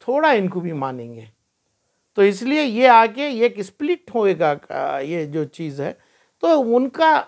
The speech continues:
जो बैलेंस इम्बैलेंस हो जाएगा, उसमें मुसलमान का वोट बीजेपी को जाएगा, बीजेपी की सरकार बनेगी। तो ये मुसलमानों को ये सही है, ये समझ रहे हैं कि भाई हम दलाल को डाल के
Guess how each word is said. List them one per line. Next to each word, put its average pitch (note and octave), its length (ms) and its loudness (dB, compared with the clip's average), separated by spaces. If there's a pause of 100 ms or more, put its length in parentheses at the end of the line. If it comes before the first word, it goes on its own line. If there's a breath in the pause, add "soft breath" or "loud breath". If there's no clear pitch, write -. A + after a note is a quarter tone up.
(120)
जो G3 240 2
बैलेंस G#3 460 2
इम्बैलेंस F#3+ 540 0
हो D#3+ 80 -4
जाएगा, D3 500 -2 (260 soft breath)
उसमें G#3+ 240 0
मुसलमान A#3 640 2
का B3 120 0
वोट G#3+ 360 0 (520)
बीजेपी E3+ 480 0
को - 160 -14
जाएगा, A#2+ 540 -10 (340)
बीजेपी F#3 380 2
की D#3 120 -8
सरकार D3+ 520 -6 (140)
बनेगी। C3+ 540 -6 (340)
तो C#4 60 -2
ये D4+ 140 4
मुसलमानों C4+ 600 2
को D4 160 -6
ये A#3+ 220 0
सही A#3+ 420 -4
है, B2+ 220 -6 (260)
ये G3+ 80 2
समझ A#3+ 340 4
रहे C#4 140 4
हैं C4+ 120 0
कि C#4 80 4
भाई C4 120 4
हम A#3+ 160 2
दलाल F#3+ 440 4
को G3+ 100 -6
डाल F3+ 260 4
के E3 260 0